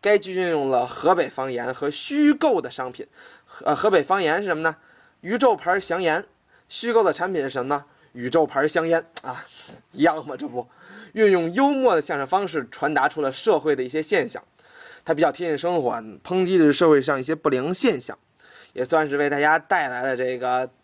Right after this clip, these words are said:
啊，贴近生活的这么一个逗乐儿的这么一个演绎，这个一个演绎吧。啊，在这个八四年春节联欢晚会播完之后啊，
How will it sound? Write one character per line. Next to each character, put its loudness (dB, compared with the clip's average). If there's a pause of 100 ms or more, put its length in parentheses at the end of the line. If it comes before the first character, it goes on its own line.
啊， -10
贴 2
近 2
生 0
活 2
的 2
这 0
么 -6
一 -6
个 0
逗 2
乐 0
儿 2
的 -6
这 -12
么 -12
一 -14
个 -6
演 -14
绎， -16
这 -4
个 0
一 -6
个 0
演 -2
绎 0
吧。 -6 (760)
啊， 2 (140)
在 2
这 0
个 6 (180)
八 2
四 -10
年 -4
春 -4
节 2
联 2
欢 2
晚 -2
会 -2
播 4
完 2
之 0
后 4
啊， 0